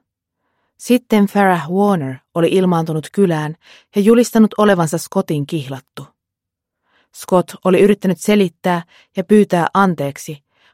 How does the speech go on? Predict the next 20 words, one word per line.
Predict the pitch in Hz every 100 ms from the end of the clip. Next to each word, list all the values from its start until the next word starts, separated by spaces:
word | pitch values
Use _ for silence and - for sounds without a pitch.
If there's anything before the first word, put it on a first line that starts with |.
| _
mutta | 190 190
Chrissy | - 233 - 233 -
oli | 196 190
kieltäytynyt | 214 202 180 160 165 156 -
kuuntelemasta. | 190 165 139 123 131 - - - _ _ _ _ _ _ _ _ _
Farrah | 202 202 214 202 -
ja | 196
Scott | - 175 170 - _ -
olivat | 190 180 196
lentäneet | 208 196 185 170
samana | - 214 208 202
päivänä | - 180 165 151
pois | - 170 -
Hardlockista | 190 185 180 175 170 - 170 - _ - _
ja | 202
jättäneet | 208 214 - 190 180 -
kaikki, | 180 151 147 - - _ _ _ -
myös | 180
Scottin | - 196 196 175
perheenjäsenet, | 208 214 175 160 139 127 147 139 143